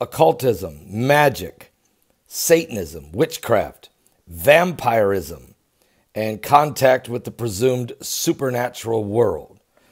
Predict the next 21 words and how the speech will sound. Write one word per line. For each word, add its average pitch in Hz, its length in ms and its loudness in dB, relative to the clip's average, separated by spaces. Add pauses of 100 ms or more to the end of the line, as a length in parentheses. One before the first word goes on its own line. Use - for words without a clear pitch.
(120)
<clears throat> 131 560 -8
Some 151 480 4 (340)
end 165 220 6
up 147 180 10
accepting 156 760 2 (1160)
as 127 340 0
spiritual 170 720 2
leaders 147 680 0 (520)
these 127 300 0
characters 135 640 4
who, 123 360 0 (220)
while 120 220 4
pr-, - 320 -16 (100)
uh, 113 160 0
proposing 135 1040 2
a 120 140 -2
flawed 143 600 0
liberty 127 680 0 (500)
and 120 220 0
false 190 500 4
freedom, 104 600 2